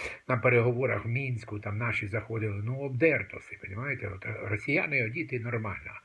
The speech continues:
а наші, ну, обдертоси. Самі, ну, якесь, от, ну,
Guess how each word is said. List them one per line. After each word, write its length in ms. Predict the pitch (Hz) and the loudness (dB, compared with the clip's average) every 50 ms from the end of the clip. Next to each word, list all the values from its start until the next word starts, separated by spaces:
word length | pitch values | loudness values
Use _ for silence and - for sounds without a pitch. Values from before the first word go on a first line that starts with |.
| - - - - - _ | -18 -20 -20 -20 -20 _
а 120 | - - 127 | -8 -6 -2
наші, 360 | 156 190 175 - - - 123 | -2 -2 0 0 2 2 0
ну, 180 | 123 170 214 | 0 0 -4
обдертоси. 760 | 196 165 151 117 101 117 101 - - - - - - - - - - - | -4 -4 -4 -2 -2 0 -2 -2 -4 -8 -16 -18 -16 -14 -14 -14 -4 -2
Самі, 360 | 190 196 202 175 170 160 - - - - - - - - _ _ | -2 0 2 0 0 -2 -2 -12 -20 -20 -20 -20 -20 -20 _ _
ну, 80 | 311 311 | -4 -2
якесь, 320 | 294 240 - 202 170 - - | 0 4 6 6 6 6 2
от, 100 | 139 131 120 98 | 0 0 -2 -4
ну, 80 | 98 | -4